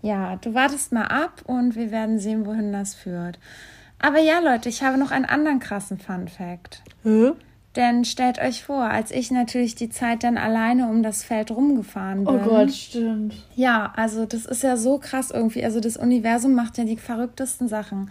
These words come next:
Speaker 1: Whisky war ja beim Date und ich musste ja die Zeit überbrücken, bis Flying Hirsch kam. Oder Whisky ihr Date beendet. Und dann bin ich dann die ganze Zeit rumgefahren und dann auf einmal sagt jemand so, ruft mir halt so hinterher, "Hey, du hast was verloren."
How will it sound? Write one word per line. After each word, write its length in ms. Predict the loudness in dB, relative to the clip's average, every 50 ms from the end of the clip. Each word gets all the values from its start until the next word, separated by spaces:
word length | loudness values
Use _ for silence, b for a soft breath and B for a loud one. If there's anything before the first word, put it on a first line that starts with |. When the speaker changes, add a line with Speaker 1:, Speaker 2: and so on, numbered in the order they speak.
| -12 -14 -8
Speaker 1:
Whisky 500 | -2 2 2 2 2 0 -2 0 0 2
war 160 | 4 4 4
ja 100 | 4 4
beim 240 | 4 4 4 2 2
Date 360 | 2 0 -2 -2 -4 -4 -4
und 160 | -6 -6 -6
ich 100 | -4 0
musste 300 | 0 0 0 0 -2 -4
ja 40 | -2
die 140 | -2 -2 -4
Zeit 260 | -4 -4 -4 -2 0 0
überbrücken, 840 | 0 0 0 -2 -2 -4 -8 -6 -6 -6 -6 -4 -2 0 2 2 2 0 -4 b b b b b b b b b -4
bis 220 | -2 0 0 -2
Flying 360 | -2 -2 -2 0 2 2 4
Hirsch 340 | 4 4 4 4 2 0 -6 -8
kam. 480 | -8 -8 -8 -6 -6 -6 -6 -8 -8 -12 -16 _ -20 -20 -20 _ _ _ _ -6
Oder 320 | -4 0 0 0 0 0
Whisky 420 | -2 -4 -6 -4 -2 0 0 0 0 0
ihr 100 | -2 -4
Date 360 | -2 -2 -2 -2 -2 -2 -4
beendet. 600 | -4 -2 0 2 4 4 2 0 -2 -8 -10 -14 b b b b b b b b
Und 60 | 0
dann 120 | 2 2 4
bin 100 | 4 2
ich 100 | 2 0
dann 120 | -2 -2
die 100 | -2 -2
ganze 320 | -2 -2 -4 -4 -6 -8 -10
Zeit 280 | -10 -10 -10 -6 -4 -2
rumgefahren 720 | 0 0 0 -2 -4 -6 -6 -4 -2 0 0 0 0 0
und 760 | -2 0 0 2 2 2 2 2 2 2 4 2 2 0 0
dann 200 | 0 0 2 2
auf 240 | 0 -2 -4 -6 -4
einmal 720 | -4 -2 0 0 2 2 2 2 0 -2 -2 -2 -2 -4 -4 -8 -12 -8
sagt 340 | -4 -2 -2 -2 -2 -2 -2
jemand 360 | 0 2 4 4 2 2 -2
so, 500 | -4 -4 -4 -2 0 0 0 -2 -2 -4 -6 -6 -4
ruft 220 | -4 -4 -4 -2 0
mir 80 | 0
halt 140 | 0 0 0
so 40 | -2
hinterher, 320 | -2 -2 0 0 0 0 2
"Hey, 260 | 4 4 4 6 6
du 80 | 4 2
hast 160 | 2 0 -2
was 220 | -4 -4 -4 -4 -2
verloren." 640 | -2 0 2 4 4 4 4 2 0 -2 -6 -10